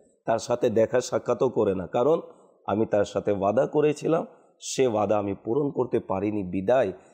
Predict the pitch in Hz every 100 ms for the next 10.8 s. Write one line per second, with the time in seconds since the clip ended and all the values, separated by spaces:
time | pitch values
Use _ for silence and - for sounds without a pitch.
0 | _ _ 104 101 - - - 120 123 151
1 | 165 123 - 165 139 - - _ - 101
2 | 110 104 98 101 95 113 120 107 87 90
3 | - _ _ - 92 101 113 107 98 95
4 | 92 95 107 117 110 98 85 127 160 -
5 | - _ _ 117 143 - - 123 113 101
6 | 101 110 104 98 87 98 104 117 180 -
7 | 110 - 120 90 101 90 - - _ -
8 | 95 - - 104 87 101 107 147 - -
9 | _ _ 113 131 180 190 143 139 123 131
10 | 113 117 117 104 104 143 123 98